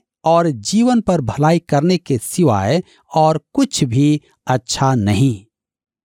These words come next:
एक और समूह है, भलाई करने वाला। मुझे एक बार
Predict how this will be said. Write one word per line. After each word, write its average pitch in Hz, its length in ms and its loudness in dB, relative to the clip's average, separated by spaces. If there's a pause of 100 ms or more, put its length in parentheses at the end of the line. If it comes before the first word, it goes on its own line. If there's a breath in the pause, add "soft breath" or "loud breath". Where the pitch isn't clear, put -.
(580)
एक 262 300 0
और 151 160 0
समूह 131 500 0
है, 92 200 -6 (380)
भलाई 175 380 2
करने 127 340 0
वाला। 92 300 -2 (600)
मुझे 226 280 0
एक 214 260 -2
बार 185 240 0